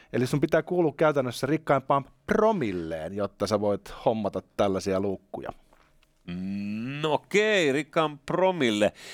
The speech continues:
Speaker 2: Mut siinäkään ei taideta olla vielä ihan jaardiluokassa. Näytäs, mitä sulla on siellä.
Speaker 1: No, täällä on kuule kaikenlaista. Täällä on esimerkiksi tossa tota Eirasta lähtis kuule melkein kaksisataa neliötä, niin kolme piste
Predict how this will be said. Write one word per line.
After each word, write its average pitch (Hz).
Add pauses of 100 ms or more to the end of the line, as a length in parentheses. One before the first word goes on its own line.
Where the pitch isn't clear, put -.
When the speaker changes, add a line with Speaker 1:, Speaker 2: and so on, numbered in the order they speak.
(200)
Speaker 2:
Mut 123
siinäkään 175
ei 135
taideta 143
olla 135
vielä 135
ihan 135 (220)
jaardiluokassa. 104 (120)
Näytäs, 180
mitä 151
sulla 98
on 80
siellä. 58 (640)
Speaker 1:
No, - (100)
täällä 185
on 180
kuule 185 (120)
kaikenlaista. 175
Täällä 139
on 147
esimerkiksi 160
tossa 156
tota 127
Eirasta 127
lähtis 104
kuule 107
melkein 120
kaksisataa 95
neliötä, 82
niin 87
kolme 107
piste -